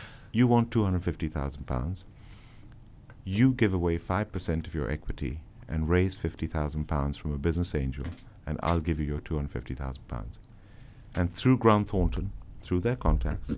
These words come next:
<clears throat> we managed to raise the fifty thousand pounds, and he gave us the two hundred fifty thousand pounds. And the loan came through the day before my wedding day. My wedding day is the happiest day of my life. It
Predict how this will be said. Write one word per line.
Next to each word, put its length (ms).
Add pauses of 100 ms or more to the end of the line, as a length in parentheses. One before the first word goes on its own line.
<clears throat> 440
we 100
managed 520
to 80
raise 520 (340)
the 60
fifty 280
thousand 360
pounds, 460
and 120
he 100
gave 260
us 160
the 60
two 100
hundred 160
fifty 200
thousand 320
pounds. 240 (640)
And 160
the 60
loan 260
came 240
through 200
the 120
day 240
before 340
my 160
wedding 340
day. 160
My 160
wedding 280
day 140
is 100
the 80
happiest 360
day 100
of 100
my 100
life. 300
It 80